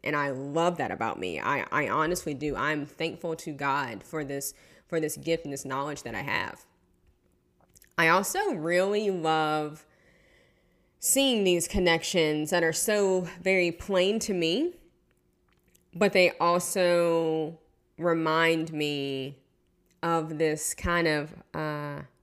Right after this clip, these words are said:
I don't even know if the word is divine, but it just reminds me of time and place and how connected they are. So one example of that, right, is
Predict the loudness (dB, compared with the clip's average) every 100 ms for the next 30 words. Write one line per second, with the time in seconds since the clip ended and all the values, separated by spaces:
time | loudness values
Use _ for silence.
0 | _ _ _ _ _ _ _ _ -10 0
1 | 2 2 0 0 0 0 -2 -2 -2 0
2 | -2 -2 -4 -8 -10 -18 _ _ _ _
3 | _ _ _ _ _ _ _ -10 -4 -2
4 | 0 0 0 -2 -8 -16 _ _ _ _
5 | _ _ _ -8 0 2 2 0 -2 -8
6 | _ -8 -2 0 -2 -6 -8 -4 -4 -2
7 | -2 0 0 -2 -2 -6 -6 -4 -4 -6
8 | -8 _ _ _ _ _ _ _ _ _
9 | _ _ _ _ _ _ -2 -2 -2 -8
10 | _ _ -12 -6 -2 0 0 0 -4 -6
11 | -2 0 0 -4 -6 -8 -10 _ _ -10
12 | -6 -4 -2 -2 -2 -4 -2 -2 -2 -2
13 | -2 -4 -18 -8 -2 0 2 0 0 -2
14 | -4 -4 -4 -4 -4 -4 -6 -6 -4 -2
15 | -4 -8